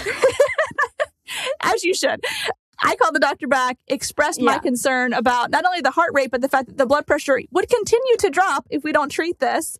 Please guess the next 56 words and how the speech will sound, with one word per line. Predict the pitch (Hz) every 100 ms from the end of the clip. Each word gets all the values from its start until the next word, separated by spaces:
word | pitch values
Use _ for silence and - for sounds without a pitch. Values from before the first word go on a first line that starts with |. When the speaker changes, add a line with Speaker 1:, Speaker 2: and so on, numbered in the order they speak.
| _ - - -
Speaker 1:
And | 311 302 285 269
it | -
was | 214 330
this | 285
whole | - 330 330
conversation, | 330 294 269 - 277 254
but | 254 233
she's, | 320 339
Speaker 2:
Yeah. | 262 277
Speaker 1:
but | 359
she | 453
was | 440
like, | 415
"Oh | 622 571 523
yeah, | 508
I | 453
called | 392 415
the |
doctor. | 294 294 285
He | 330
knows." | 359 240 262 -
I'm |
like, | 277 262 _ _ _ _
"Okay, | 539 571 587 554 -
your | 427
job | 494 523 453
ain't | 330
done | 392 403
yet | 415 494
though. | 370 302
If |
you, | 330 - - - - -
if | 285
this | 392 466
patient's | 494 453 392 381
really | 392
having | 370 302
a |
hard | 294 339 370
time | 339 339
with | 330
his | 302
heart | 330 359
rate, | 277
we | 262
need | 302 254
to, | 247 233 233 -
we | 415
need | 320
to | 254
get | -
something | - 247 226
going | 226 220
with | -
them." | 214 262
So | 277 233